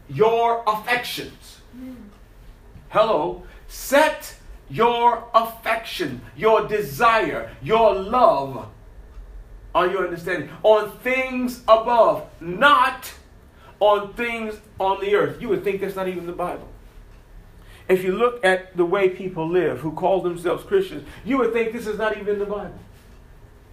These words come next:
Speaker 1: So many people, their affection is right on this planet. Their every desire is right here on this planet.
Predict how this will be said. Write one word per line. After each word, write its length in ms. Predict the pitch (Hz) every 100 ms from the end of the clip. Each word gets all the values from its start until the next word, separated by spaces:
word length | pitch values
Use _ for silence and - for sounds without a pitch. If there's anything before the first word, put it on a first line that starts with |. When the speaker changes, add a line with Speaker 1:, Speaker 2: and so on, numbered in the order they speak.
| - - - - - -
Speaker 1:
So 340 | - 269 269
many 280 | 254 247 226
people, 600 | - 254 - 147 139 -
their 200 | - 196 175
affection 600 | 175 - 254 220 208 185
is 160 | 151
right 340 | 311 214 214 -
on 200 | 214 202
this 140 | 196
planet. 460 | - 180 160 113 - - - - - - - - - - - - - - - - -
Their 160 | 214 214
every 200 | 202 185
desire 720 | 185 175 214 208 160 127 - -
is 140 | 165
right 360 | 139 180 180 180
here 220 | 185 180
on 160 | 180 170
this 140 | 170
planet. 420 | - 175 151 -